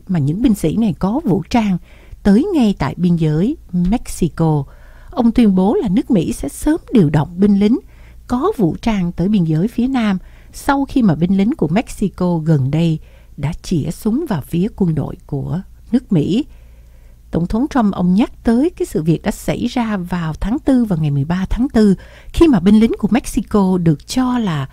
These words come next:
liên tục chất vấn và còn chĩa vũ khí về phía hai binh sĩ của Mỹ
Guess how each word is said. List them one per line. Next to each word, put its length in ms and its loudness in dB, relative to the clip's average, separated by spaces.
liên 320 4
tục 380 -2
chất 300 -4
vấn 260 2
và 100 -2
còn 280 -4
chĩa 420 -2
vũ 140 2
khí 360 2
về 100 -2
phía 300 -4
hai 200 -2
binh 180 2
sĩ 400 -6
của 120 -4
Mỹ 400 -2